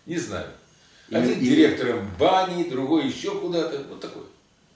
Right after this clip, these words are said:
Speaker 1: И вообще ничего. Дали свободный диплом. Ну и катись.
Speaker 2: Но на вас сказалось то, что вы с ним общались, и то, что вы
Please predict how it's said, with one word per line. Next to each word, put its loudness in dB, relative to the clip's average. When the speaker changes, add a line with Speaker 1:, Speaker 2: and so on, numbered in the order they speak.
Speaker 1:
И -10
вообще 0
ничего. -2
Дали 8
свободный 0
диплом. -14
Ну -10
и -6
катись. -6
Speaker 2:
Но -6
на -2
вас -4
сказалось -2
то, -10
что -12
вы -6
с -20
ним -14
общались, -8
и -10
то, -14
что -14
вы -12